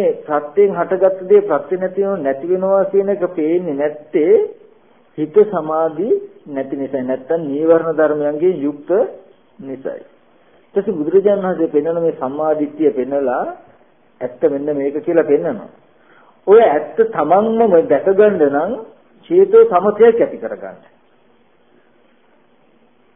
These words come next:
හිතේ එකඟකමක් ඇති කරගන්න, නීවරණ ධර්ම දුරු කරගන්න. ඔන්න දැන් මෙයාට සමාධිය අවශ්‍යතාවය දැනෙනවා.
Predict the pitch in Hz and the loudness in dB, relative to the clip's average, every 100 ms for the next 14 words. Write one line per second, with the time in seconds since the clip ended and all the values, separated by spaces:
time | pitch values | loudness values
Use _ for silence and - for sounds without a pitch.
0 | _ 139 - 165 190 233 - - 135 139 | _ -14 -2 4 6 4 2 -8 -6 -4
1 | 208 185 151 139 120 127 - 120 110 104 | -4 -2 0 -2 -4 -6 -8 -12 -12 -12
2 | 107 120 151 175 175 165 156 156 190 226 | -12 -10 -6 2 2 2 0 0 0 -2
3 | 156 139 127 107 104 95 - _ _ _ | 0 -2 -4 -8 -10 -16 -20 _ _ _
4 | _ _ _ _ 196 233 247 - 160 220 | _ _ _ _ -2 4 4 4 2 2
5 | 233 233 - _ _ _ _ _ _ _ | -2 -4 -14 _ _ _ _ _ _ _
6 | _ _ _ 139 147 180 202 233 185 156 | _ _ _ -6 -2 0 2 2 0 0
7 | 185 214 226 247 233 226 220 220 202 202 | 2 2 4 4 6 4 2 2 6 8
8 | 185 165 143 143 151 196 208 | 8 6 4 0 -2 -2 -6